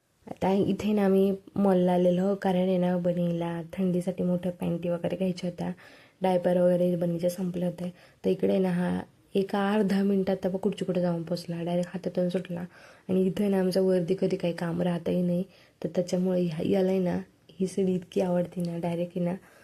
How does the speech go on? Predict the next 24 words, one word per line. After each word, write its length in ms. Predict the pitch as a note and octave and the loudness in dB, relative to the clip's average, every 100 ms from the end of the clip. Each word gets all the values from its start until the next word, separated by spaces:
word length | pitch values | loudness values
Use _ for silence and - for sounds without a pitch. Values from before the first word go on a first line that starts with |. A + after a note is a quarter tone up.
| _ _ | _ _
वरती 640 | F#3 F3+ E3+ F#3 F3+ F#3 F3+ - | 0 0 0 0 2 2 -2 -2
जावं 240 | F3+ E3+ | -2 0
लागतं 340 | E3+ E3 - F3+ | -2 -4 -4 -2
ह्या 200 | F3 F3 | 0 2
रोपवेने, 580 | F3+ F3 - E3 E3+ F3 | 0 -2 -6 -2 -2 -2
एकतरी 440 | E3 - F#3 F#3+ | -4 -2 -2 0
चक्कर 340 | F#3+ F#3 - | -4 -8 -4
मारावा 400 | F3+ F3 E3 E3 | -2 -2 -2 -4
लागतो 360 | E3+ E3 - F3 | -4 -8 -6 -6
त्याला, 360 | F3 E3 E3 E3 | -4 -2 -2 -2
त्याने, 480 | - E3+ E3+ E3+ F3 - - _ _ | -2 -2 0 -2 -6 -14 -20 _ _
त्याच्यासाठी. 580 | E3+ D#3+ D#3+ F3+ E3 F3 F#3 - - - - | -6 -4 -4 -4 -4 -8 -8 -18 -20 -20 -6
तर 40 | |
आता 240 | E3+ F3 F3 | -2 -2 -2
हे 80 | E3+ | -4
बघा, 120 | D#3 - | -4 -4
इकडून 440 | F#3 F#3+ F#3+ F#3+ | -4 0 0 2
जातील 400 | F3+ F3 - F3 F#3+ - | 0 -2 -2 -4 -4 -4
आणि 200 | F3 F3 F3 | -2 -2 -2
तिकडून 380 | F3 E3+ F#3+ | -2 -2 0
आहे 80 | F3+ | 0
ना 160 | F3 F3+ | 0 2
रिटर्न 360 | F#3+ F#3 F#3 | 2 0 -2
येतील, 300 | F#3 F3+ F3 | -2 -2 -4